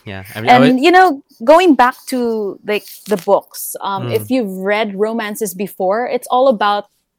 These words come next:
Speaker 2: the partner or, like, the Prince Charming completing the princess. And, but now we are seeing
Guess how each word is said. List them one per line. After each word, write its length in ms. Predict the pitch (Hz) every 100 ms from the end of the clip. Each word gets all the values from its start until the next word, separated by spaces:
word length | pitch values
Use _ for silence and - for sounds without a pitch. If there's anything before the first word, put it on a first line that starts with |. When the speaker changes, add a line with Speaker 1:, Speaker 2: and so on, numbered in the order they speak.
| -
Speaker 2:
the 60 | 208
partner 640 | - 202 - 202 196 190
or, 240 | 196 190 185
like, 160 | 190 185
the 240 | 190 165
Prince 240 | - 233 226
Charming 460 | - 208 196 202 196
completing 600 | 214 196 214 185 202 190
the 80 | 190
princess. 680 | 185 175 180 151 160 - - _ - - _
And, 460 | 220 214 214 208 - -
but 240 | 208 233 -
now 340 | 220 190 208
we 160 | 220 214
are 80 | 208
seeing 580 | - 220 208 208 202